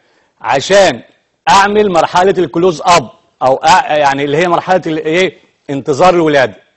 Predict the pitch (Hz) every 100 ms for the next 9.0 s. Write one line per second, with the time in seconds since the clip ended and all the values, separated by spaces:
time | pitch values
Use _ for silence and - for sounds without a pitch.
0 | - 131 190 190 175 175 151 156 139 147
1 | 151 202 226 208 _ _ 139 139 143 135
2 | 175 175 156 - - 160 160 156 147 202
3 | 226 208 147 123 123 156 160 156 139 -
4 | 170 160 156 170 226 240 - _ _ -
5 | 139 135 175 190 165 160 202 240 226 165
6 | 185 180 - 190 180 175 190 180 151 -
7 | 180 175 147 - 175 - 143 135 185 -
8 | 185 175 180 180 165 170 151 131 104